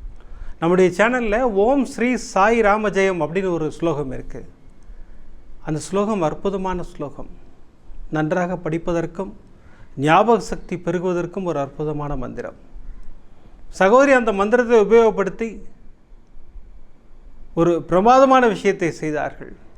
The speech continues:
மகள் வந்து மெடிசன் படிக்கிறாங்க,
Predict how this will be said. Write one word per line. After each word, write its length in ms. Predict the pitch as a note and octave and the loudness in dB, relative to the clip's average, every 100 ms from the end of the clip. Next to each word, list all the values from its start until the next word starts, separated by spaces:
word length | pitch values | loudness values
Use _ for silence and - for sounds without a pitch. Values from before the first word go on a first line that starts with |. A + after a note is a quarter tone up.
| - - - - - - - - | -20 -20 -18 -16 -14 -14 -14 -4
மகள் 300 | D3+ F3+ B3 | 2 4 4
வந்து 320 | A3+ A3 A#3 | 4 2 2
மெடிசன் 380 | F#3+ G3+ - F#3+ | 2 2 0 -2
படிக்கிறாங்க, 560 | E3+ E3+ D#3+ C#3+ C3 | -2 -4 -4 -6 -8